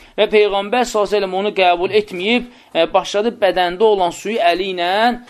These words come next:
elə bir, e, tökməyə." Yəni, e, qu-, qurulanmağa üstünlük vermir, məhz əli ilə həmən suyları, e, aşağı çəkməyə, e,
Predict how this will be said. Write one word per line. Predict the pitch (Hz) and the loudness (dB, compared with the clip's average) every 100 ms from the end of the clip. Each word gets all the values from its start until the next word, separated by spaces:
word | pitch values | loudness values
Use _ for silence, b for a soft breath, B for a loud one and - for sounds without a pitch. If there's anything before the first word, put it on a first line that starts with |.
| B | B
elə | 156 170 | -2 0
bir, | 208 233 | 0 -4
e, | 98 131 165 170 160 - | -8 -8 -6 -4 -6 -6
tökməyə." | 170 147 151 139 123 110 _ | -6 -6 -6 -4 -6 -10 _
Yəni, | 147 156 | -4 -4
e, | 160 160 156 160 170 156 151 | -6 -12 -12 -8 -6 -6 -6
qu-, | 185 175 165 | -6 -4 -4
qurulanmağa | 175 175 180 175 190 | -4 0 0 2 0
üstünlük | 190 - 180 175 | 0 -4 -8 -2
vermir, | 180 202 226 269 247 B B | 0 2 2 0 -4 B B
məhz | 202 208 - | -2 -2 0
əli | 185 233 | 0 0
ilə | 220 180 | -2 -4
həmən | 170 175 180 | -4 -4 -6
suyları, | - 165 160 160 185 220 214 b b | -4 -2 2 4 4 0 -2 b b
e, | 151 156 156 151 151 117 | -4 -2 0 -2 -2 -6
aşağı | - 165 - 185 | -4 -4 -2 -4
çəkməyə, | 180 160 - 156 156 185 202 B B _ | -2 -4 -4 -4 0 2 0 B B _
e, | 139 143 143 143 | -6 -2 -2 -2